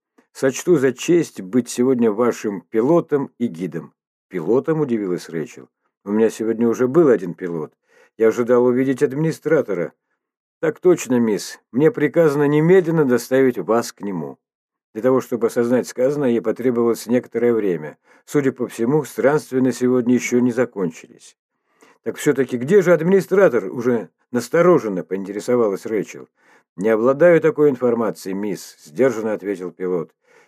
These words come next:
"Его координаты будут сообщены мне, когда мы окажемся на борту".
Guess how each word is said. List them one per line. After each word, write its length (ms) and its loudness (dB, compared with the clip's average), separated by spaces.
"Его 260 6
координаты 560 2
будут 260 2
сообщены 460 -4
мне, 340 0
когда 440 0
мы 160 0
окажемся 560 -2
на 120 0
борту". 480 -4